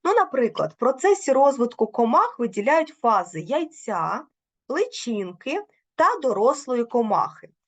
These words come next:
або яйця, личинки, лялечки та дорослої комахи. При цьому на фазі лялечки організм комахи зазнає значних змін будови.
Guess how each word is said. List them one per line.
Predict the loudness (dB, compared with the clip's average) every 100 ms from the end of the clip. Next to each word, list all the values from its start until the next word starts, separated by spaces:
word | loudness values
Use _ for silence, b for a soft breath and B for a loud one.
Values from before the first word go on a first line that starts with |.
| b b
або | -6 -2 -2
яйця, | -2 -4 0 4 4
личинки, | 2 -2 -4 -4 -4 -4 -4 -4 -2
лялечки | -2 2 4 4 2 -2 -8 -12 -6 -6 -6 _ _
та | 2 4 4
дорослої | 0 -4 0 -2 -2 -6 -8 -8
комахи. | -8 0 2 4 2 0 -6 -20 _ b b b _
При | -2
цьому | -2 2 2 4
на | 2
фазі | 2 2 0 0 -6 -4
лялечки | -2 0 0 -2 -6 -10
організм | -8 -6 -8 -6 -8 -8 -8 -8
комахи | -4 -2 2 0 0 -6
зазнає | -4 -4 -4 -6 -4 -4
значних | -4 -6 -4 -4 -4 -6
змін | -10 -8 -8
будови. | -6 -4 -2 -2 -2 -6